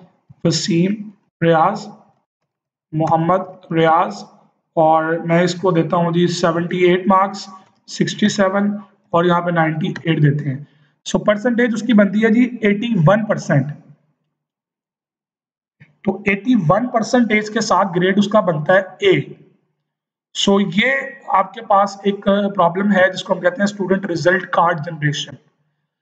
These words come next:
So अब हमने क्या करना है कि जी अब हमने अपना printing behavior set करने हैं, ठीक है ना। So अब हम यहाँ पे decoration वाला काम करते हैं,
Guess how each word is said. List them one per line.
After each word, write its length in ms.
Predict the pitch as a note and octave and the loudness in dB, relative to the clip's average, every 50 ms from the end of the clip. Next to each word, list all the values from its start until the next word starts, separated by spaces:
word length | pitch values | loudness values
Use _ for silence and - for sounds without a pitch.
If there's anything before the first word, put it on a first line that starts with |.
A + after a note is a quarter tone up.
| _ _ _ _ _ _ _ | _ _ _ _ _ _ _
So 220 | - - G3+ G#3 G#3+ A3 G#3 A3 | -6 0 2 2 2 2 2 0
अब 100 | B3 C#4 | 0 2
हमने 280 | C#4 B3+ B3 B3 B3 B3+ | 0 -2 -2 -2 -2 -2
क्या 200 | B3+ B3 A#3 B3 | 0 0 0 0
करना 300 | B3 A#3+ A3 G3+ G#3 G#3+ | -2 -4 -2 2 2 4
है 140 | G#3+ G#3 G3+ | 2 2 0
कि 120 | G#3 G#3 | -2 -2
जी 160 | F3+ G3+ G#3+ A3 G#3 - - - - - - - | 2 2 2 2 0 -4 -10 -20 -20 -10 -4 -2
अब 100 | F#3+ G3+ | -2 0
हमने 220 | A3+ G#3 G#3 G#3 G#3+ | 2 2 4 4 4
अपना 200 | G#3+ G#3+ G#3+ G#3+ G#3+ - | 4 2 0 0 2 2
printing 420 | G#3 A3 A3 G3+ - - A3+ G#3 | 2 4 4 4 2 0 0 2
behavior 340 | F#3+ G#3 F#3+ F#3 E3+ F3+ F3 | 4 4 4 4 4 2 2
set 240 | F3 - E3+ D3+ - - | 0 0 -2 -2 -2 0
करने 220 | E3 C#3+ C3 B2+ | 0 0 0 -2
हैं, 140 | - - - _ _ _ _ _ _ _ _ _ _ _ _ _ _ _ - | -6 -12 -18 _ _ _ _ _ _ _ _ _ _ _ _ _ _ _ -2
ठीक 160 | G#3 G3+ A#3+ | 0 2 2
है 60 | A3 | 2
ना। 320 | G#3 G3+ G#3 G#3 - - - - | 2 0 -2 -8 -12 -16 -12 -8
So 120 | - G#3+ G#3 G3+ | -6 -2 0 0
अब 80 | G3+ G#3+ | 0 2
हम 200 | G#3 G3+ G3+ G3+ | 2 2 2 2
यहाँ 200 | G3 F#3+ G3 G3 G3 | 2 2 0 0 -2
पे 380 | G3+ G3 - - - - F3 E3+ | -6 -8 -10 -12 -4 -2 0 0
decoration 480 | F3 F3 F3 - G3 G3 F#3+ - G#3+ | 0 0 0 0 0 0 0 0 0
वाला 140 | G3 F#3+ F#3+ | 0 0 0
काम 240 | F#3+ - E3 E3 E3+ | 0 -2 -2 -2 0
करते 220 | E3+ E3 D#3 F#3 | -2 -2 0 0
हैं, 120 | F3+ F#3 | 0 0